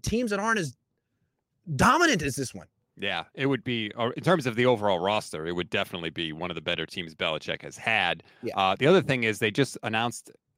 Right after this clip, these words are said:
Speaker 2: a contract extension with Kyle. I think it was, like, a six-year extension, right? At
Speaker 1: Yeah.
Speaker 2: the be-,
Speaker 1: He's
Speaker 2: last
Speaker 1: not
Speaker 2: year,
Speaker 1: going
Speaker 2: so
Speaker 1: anywhere.
Speaker 2: you're,
Speaker 1: Can you
Speaker 2: yeah, you're not
Speaker 1: imagine?
Speaker 2: gonna, what's
Speaker 1: How
Speaker 2: that?
Speaker 1: much money he's getting per year. Can you
Speaker 2: Right, I
Speaker 1: imagine?
Speaker 2: mean, 'cause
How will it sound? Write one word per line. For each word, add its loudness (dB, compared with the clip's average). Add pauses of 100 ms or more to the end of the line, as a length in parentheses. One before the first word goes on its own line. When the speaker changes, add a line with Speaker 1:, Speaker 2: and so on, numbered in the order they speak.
(140)
Speaker 2:
a -4
contract -4
extension -8
with -10
Kyle. 2
I 2
think -4
it -6
was, -8
like, -2
a -2
six-year -2
extension, 0
right? 4
At 6
Speaker 1:
Yeah. 4
Speaker 2:
the -4
be-, -6
Speaker 1:
He's -14
Speaker 2:
last 6
Speaker 1:
not 8
Speaker 2:
year, 6
Speaker 1:
going 0
Speaker 2:
so 4 (160)
Speaker 1:
anywhere. 6 (200)
Speaker 2:
you're, 4
Speaker 1:
Can 6
you 6
Speaker 2:
yeah, 6
you're 4
not 4
Speaker 1:
imagine? 0
Speaker 2:
gonna, 4 (580)
what's 4
Speaker 1:
How 8
Speaker 2:
that? 0
Speaker 1:
much -4
money -4
he's -4
getting -6
per -12
year. -14 (360)
Can -2
you 8
Speaker 2:
Right, 6
I -8
Speaker 1:
imagine? -4
Speaker 2:
mean, -4 (100)
'cause 0